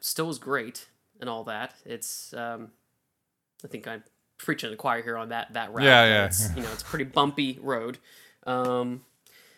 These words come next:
Speaker 1: but after a while, I know I was like, playing guitar is fun, but I like improvising. You know, I was really into jazz and improvising, and then once it starts hitting the paper and you're like, "Oh, actually, I kinda wanna make my own stuff."
Speaker 2: Yeah, yeah.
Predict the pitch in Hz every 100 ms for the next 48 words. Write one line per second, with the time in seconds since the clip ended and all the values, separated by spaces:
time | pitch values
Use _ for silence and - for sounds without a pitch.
0 | _ _ _ _ _ _ 165 208 - 208
1 | 196 180 123 123 123 120 123 127 - -
2 | _ _ _ _ _ _ _ - 160 160
3 | - 135 - - 127 127 131 123 123 117
4 | 110 _ - 135 202 202 156 135 - 120
5 | - - - - 120 123 123 123 120 -
6 | 135 127 120 110 117 117 110 113 117 101
7 | 107 107 107 110 110 104 107 110 110 110
8 | 107 - _ 120 123 143 127 - 135 -
9 | - 147 123 - 156 156 120 117 117 113
10 | 110 156 185 107 98 - - 123 - 113
11 | 123 - 139 120 120 120 113 - 113 113
12 | 123 - 113 113 151 175 - 64 - -
13 | - _ 107 104 95 98 - _ 98 95